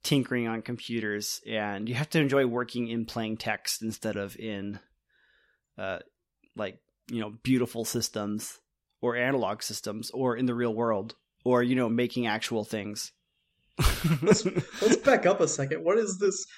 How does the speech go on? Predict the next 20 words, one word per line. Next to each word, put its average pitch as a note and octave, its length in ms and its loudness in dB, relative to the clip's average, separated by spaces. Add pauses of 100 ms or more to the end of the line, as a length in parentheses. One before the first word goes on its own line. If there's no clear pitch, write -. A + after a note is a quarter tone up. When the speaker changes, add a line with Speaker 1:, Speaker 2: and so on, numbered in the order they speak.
(180)
Speaker 2:
Let's - 320 -2 (520)
teach F#3 240 -2
all E3+ 140 8
the D3+ 80 4
coal D#3 260 4
miners C3+ 320 4
to D3+ 80 -2
code. C#3+ 500 2 (220)
Is F3+ 380 0
this, D#3 140 -2
like, F3 120 2
a D#3 60 2
movement? D3 480 2 (100)
I've D#3+ 160 -2
never E3 140 8
Speaker 1:
Oh, B3 100 12
Speaker 2:
heard D4 100 12
Speaker 1:
yeah, G3+ 220 12
Speaker 2:
anyone E3+ 180 10
say - 120 8